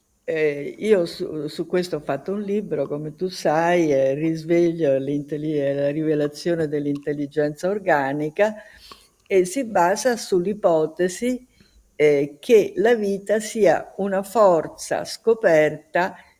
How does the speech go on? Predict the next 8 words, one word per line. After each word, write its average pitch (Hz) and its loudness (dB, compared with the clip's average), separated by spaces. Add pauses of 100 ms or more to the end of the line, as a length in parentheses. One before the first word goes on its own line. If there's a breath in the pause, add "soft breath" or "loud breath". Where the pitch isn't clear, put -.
(180)
eh, 139 0
premiata 160 0
pure 151 -2
con 151 -2
il 160 -4
Nobel 156 0
nel 143 0
millenovecentosettantanove, 151 -4